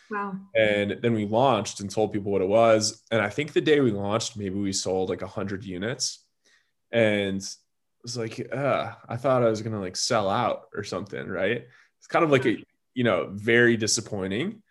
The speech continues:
Speaker 1: Hmm.
Speaker 2: Um, and I remember I just, like, didn't even look at the site for, like, two days. I was just like, "This just did not go how I wanted it to."
Speaker 1: Gosh, yeah.
Speaker 2: It was, like, really upsetting. And I remember I,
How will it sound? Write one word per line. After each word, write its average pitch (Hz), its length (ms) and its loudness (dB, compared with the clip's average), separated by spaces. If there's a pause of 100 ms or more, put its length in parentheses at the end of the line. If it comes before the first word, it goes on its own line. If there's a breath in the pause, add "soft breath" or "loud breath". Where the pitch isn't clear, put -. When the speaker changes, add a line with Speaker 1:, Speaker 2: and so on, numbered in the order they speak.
(120)
Speaker 1:
Hmm. 202 300 -4
Speaker 2:
Um, 101 600 -6
and 113 80 2
I 120 80 6
remember 107 460 4
I 95 140 2
just, 110 120 -8
like, 98 200 -6
didn't 92 240 -8
even 90 500 -8 (440)
look 95 320 -8
at 82 260 -4 (420)
the 101 60 -8
site - 460 0 (140)
for, 90 760 -6 (340)
like, 92 220 -12
two 95 200 -4
days. 85 500 -6
I - 40 -10
was 98 140 -8
just 98 180 -6
like, 71 220 -12
"This - 320 -10
just - 260 -14
did - 140 -16
not 90 440 -10
go 82 520 -6 (580)
how 98 140 0
I 92 60 2
wanted 95 420 -4
it 101 160 -2
to." 101 420 0
Speaker 1:
Gosh, 98 80 -4 (160)
yeah. 185 280 -4
Speaker 2:
It 156 60 -10 (200)
was, - 100 -12
like, 196 180 -2 (140)
really 135 540 6
upsetting. 120 760 4
And 123 80 -2
I 120 100 4
remember 123 400 4
I, 117 340 8